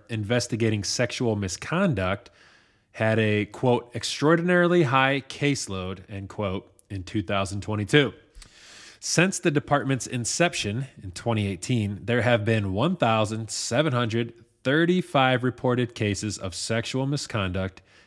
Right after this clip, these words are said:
in Chicago public schools. One thousand seven hundred thirty-five. In one claim,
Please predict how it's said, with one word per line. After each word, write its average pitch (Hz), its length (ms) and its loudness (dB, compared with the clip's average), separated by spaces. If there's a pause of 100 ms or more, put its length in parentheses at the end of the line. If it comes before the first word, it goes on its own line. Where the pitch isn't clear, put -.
(120)
in 101 120 -4
Chicago 104 580 0
public 92 380 -4
schools. - 420 -8 (680)
One 104 280 -4
thousand 107 480 2
seven 110 380 -2
hundred 104 320 0 (240)
thirty-five. 87 800 -8 (1400)
In 110 200 4
one 196 220 6
claim, 139 460 0